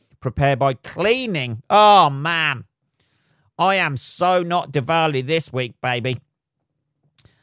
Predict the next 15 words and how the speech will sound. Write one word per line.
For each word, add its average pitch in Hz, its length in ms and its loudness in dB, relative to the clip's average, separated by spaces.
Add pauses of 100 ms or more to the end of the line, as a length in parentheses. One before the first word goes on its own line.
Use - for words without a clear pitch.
(420)
If, 165 240 -2 (160)
uh, 156 400 2 (240)
if 180 260 -6
that, 196 240 0 (420)
if 175 220 -4 (100)
Lord 190 440 6
Rama 175 480 0
could 135 200 -6
see 170 280 -4
my 165 240 -2
fucking 156 480 -4
kitchen 135 520 -4
at 135 120 -6
the 139 60 -4
minute, 135 400 -4